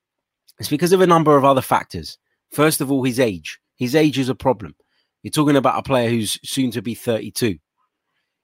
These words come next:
You know, you, you're also talking about the off-the-field issues that have seemed to sort of surface themselves over the course of this last twelve months or so. And we know,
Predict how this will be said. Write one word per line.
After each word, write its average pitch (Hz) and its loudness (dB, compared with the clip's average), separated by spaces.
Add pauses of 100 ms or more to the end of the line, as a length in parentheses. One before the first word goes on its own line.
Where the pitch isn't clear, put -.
(420)
You 131 -4
know, 123 2
you, 135 -6
you're 143 2
also 147 4
talking 123 -2
about 110 0
the 113 -4
off-the-field 117 0
issues 92 -8
that 101 -6
have 101 -8 (360)
seemed 147 4
to 131 -6
sort 123 -4
of - -18
surface - -2
themselves 98 -8 (540)
over 113 0
the 110 -2
course 120 -6
of 110 -8
this 110 -8
last 107 -2
twelve 107 -2
months 123 0
or 101 -8
so. 107 0
And 107 -2
we 127 2
know, 127 2